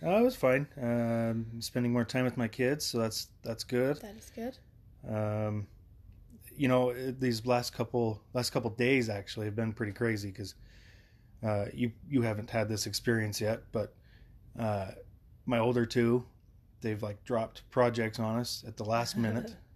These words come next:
Speaker 1: So it's been amazing.
Speaker 2: Lucky you.
Speaker 1: Yeah. Uh, we had one project that was due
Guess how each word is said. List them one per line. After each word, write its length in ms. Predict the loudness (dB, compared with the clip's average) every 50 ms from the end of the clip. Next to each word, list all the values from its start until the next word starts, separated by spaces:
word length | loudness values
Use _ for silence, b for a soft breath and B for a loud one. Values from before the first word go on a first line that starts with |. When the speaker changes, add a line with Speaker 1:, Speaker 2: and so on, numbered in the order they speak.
| -20 -16
Speaker 1:
So 180 | -6 -4 -2
it's 120 | -2 -2 -4
been 180 | -4 -2 -2
amazing. 540 | 0 0 0 0 0 0 0 -2 -2 -2 -2 -4 -8 -16 -20 B B B B B B B B
Speaker 2:
Lucky 220 | -8 -6 -4 -2 -4
you. 240 | -4 -4 -4 -8 -10 -12 -18 -20 -20 -20 -18 -8
Speaker 1:
Yeah. 280 | -4 -2 -2 -2 -4 -8 B B B B B B B B B B B B B B B B -20 -14 -8 -4
Uh, 260 | -2 -2 0 0 -2 -2
we 140 | -2 0 0
had 140 | 0 2
one 160 | 2 2 2 2
project 400 | 4 4 4 4 2 0 0 0
that 80 | -2
was 100 | -2 0
due 180 | 0 0 -2